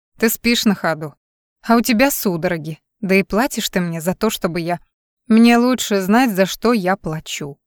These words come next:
сварливо заметил Влад. «Давай, прыгай. Съёмка вот-вот начнётся, а нам ещё через весь город ехать».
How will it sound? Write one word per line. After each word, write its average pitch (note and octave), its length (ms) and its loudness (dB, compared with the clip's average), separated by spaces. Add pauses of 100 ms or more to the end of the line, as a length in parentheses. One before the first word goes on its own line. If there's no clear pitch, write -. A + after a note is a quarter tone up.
(100)
сварливо E3+ 540 -2
заметил E3+ 440 -6
Влад. D3+ 540 -12
«Давай, A3+ 500 4
прыгай. F#3+ 500 -2 (460)
Съёмка B3 520 2
вот-вот A3 400 0
начнётся, G#3 640 0
а F3+ 60 -2
нам G#3+ 180 2
ещё F#3+ 320 -2
через F3+ 340 -4
весь G3+ 240 0
город E3+ 360 -4
ехать». - 520 -18